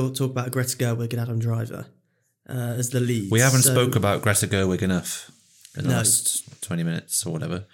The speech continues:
Speaker 2: But she's fantastic.
Speaker 1: She's so good.
Speaker 2: Isn't she? She's
Speaker 1: Yeah.
Speaker 2: just got such a presence whenever she's on screen.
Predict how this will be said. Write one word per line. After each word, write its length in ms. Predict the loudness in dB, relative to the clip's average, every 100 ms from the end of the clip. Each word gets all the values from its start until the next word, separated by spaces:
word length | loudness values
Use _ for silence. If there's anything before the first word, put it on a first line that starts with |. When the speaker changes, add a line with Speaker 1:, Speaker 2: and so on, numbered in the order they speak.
| -20 -20 -6
Speaker 2:
But 100 | 0
she's 180 | 4 4
fantastic. 640 | 2 0 0 0 -2 -8 _ _ _
Speaker 1:
She's 360 | -14 -8 -4 -2
so 160 | -2 -2
good. 120 | 0
Speaker 2:
Isn't 140 | 0
she? 280 | 0 -2 -4 _ _ _ _ _ _ _
She's 120 | 2 4
Speaker 1:
Yeah. 40 |
Speaker 2:
just 200 | 4 2
got 240 | 0 0
such 220 | 2 2 2
a 40 |
presence 680 | 2 2 2 2 2 2 0
whenever 260 | -2 -2
she's 220 | -2 -2
on 100 | 0
screen. 380 | 0 0 0 -2